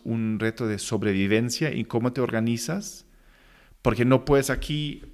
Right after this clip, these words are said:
aquí en México es, "Ah, estudias para el parcial uno, parcial dos, y ya recuperaste el sesenta, setenta por ciento de los puntos",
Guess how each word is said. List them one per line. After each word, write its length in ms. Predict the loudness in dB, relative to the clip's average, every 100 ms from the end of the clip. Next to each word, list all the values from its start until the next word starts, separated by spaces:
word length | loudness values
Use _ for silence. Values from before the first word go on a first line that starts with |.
| -12
aquí 220 | -8 -6
en 80 | -6
México 640 | -6 -10 -10 -8 -8 -8 -12
es, 340 | -12 -12 -14
"Ah, 220 | -12 -10 -10
estudias 340 | -10 -12 -12
para 180 | -10 -8
el 40 | -6
parcial 560 | -8 -8 -6 -4 -4
uno, 440 | -4 -6 -6 -10 -16 -20 -16
parcial 360 | -10 -6 -2
dos, 240 | -2 -4 -8
y 20 |
ya 100 | -10 -8
recuperaste 500 | -10 -10 -10 -6 -6
el 80 |
sesenta, 400 | -4 0 0 0 -2
setenta 420 | -2 0 -2 0
por 120 | -2
ciento 180 | -2 -2
de 60 |
los 100 | -2
puntos", 540 | -4 -6 -6 -6 -10